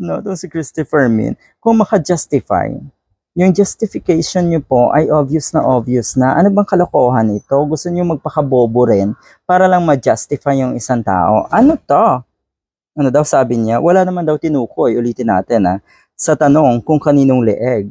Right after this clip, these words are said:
Sa tao daw ba? Liig ng tao daw ba? Or liig daw ba ng hayop? <laughs> Nga naman, kasi yung lubid pwede sa liig ng hayop.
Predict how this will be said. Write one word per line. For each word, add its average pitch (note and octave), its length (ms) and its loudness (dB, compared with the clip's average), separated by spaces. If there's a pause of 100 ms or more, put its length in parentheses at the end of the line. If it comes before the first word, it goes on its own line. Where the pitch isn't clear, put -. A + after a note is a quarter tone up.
(160)
Sa - 160 -4
tao A2+ 400 2
daw G#2+ 240 2
ba? B2+ 400 0
Liig B2 320 0
ng A2 160 -2
tao G#2+ 320 0
daw G2+ 240 0
ba? D#3+ 400 0 (560)
Or F#3 400 2 (320)
liig C#3 480 -2
daw A#2+ 240 2
ba A2+ 160 0
ng D3+ 480 -2 (320)
hayop? D3 640 0
<laughs> - 1500 -8
Nga C3+ 80 4
naman, B2+ 400 2
kasi C#3 240 -2
yung C3 160 2
lubid A#2+ 480 0
pwede A2 160 0
sa A2+ 160 -4
liig A2+ 240 0
ng A2 160 -2
hayop. G2+ 480 -2